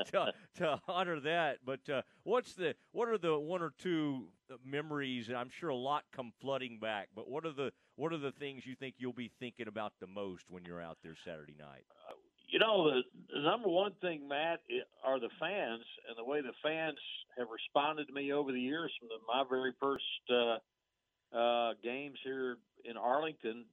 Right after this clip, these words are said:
Speaker 2: uh, the way the fans responded to my announcing and the way they accepted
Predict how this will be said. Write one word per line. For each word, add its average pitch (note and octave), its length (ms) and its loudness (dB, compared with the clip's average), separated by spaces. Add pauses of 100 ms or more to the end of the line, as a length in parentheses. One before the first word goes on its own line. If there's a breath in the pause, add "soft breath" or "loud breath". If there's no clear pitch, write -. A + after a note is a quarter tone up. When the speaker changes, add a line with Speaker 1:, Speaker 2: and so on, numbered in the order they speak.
(260)
Speaker 2:
uh, A2 220 0
the A2 80 -2
way A#2+ 160 4
the A#2+ 180 0
fans B2+ 320 -2
responded A#2 560 0
to A2+ 80 -2
my A2+ 220 2
announcing A#2+ 500 0
and A2 80 -4
the F#2+ 80 -2
way A2 160 6
they G#2 240 4
accepted - 460 0